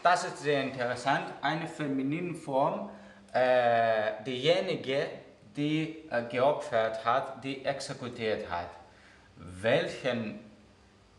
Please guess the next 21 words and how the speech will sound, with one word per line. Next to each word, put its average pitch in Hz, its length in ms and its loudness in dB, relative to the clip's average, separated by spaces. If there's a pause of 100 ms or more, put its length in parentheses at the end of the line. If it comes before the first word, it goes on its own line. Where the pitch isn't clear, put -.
(720)
welche 135 380 -2
Leute 147 420 2
hat 170 160 -2
sie 170 240 -4
exekutiert? 160 800 -4
Der 135 160 0
Koref 143 400 0
san 107 320 -4
das. - 340 -10 (240)
Diejenigen, 139 760 0
die, 156 280 -8 (600)
äh, 113 480 4 (300)
durchstehen, - 1200 -4 (260)
stechen, - 800 -2 (140)
durchdringen, 143 960 -2 (140)
der 120 160 -4
Korevo, 120 760 -4 (380)
äh, 117 220 4
bedeutet 139 640 0 (920)
genau 123 380 4
durchstechen, 151 960 -4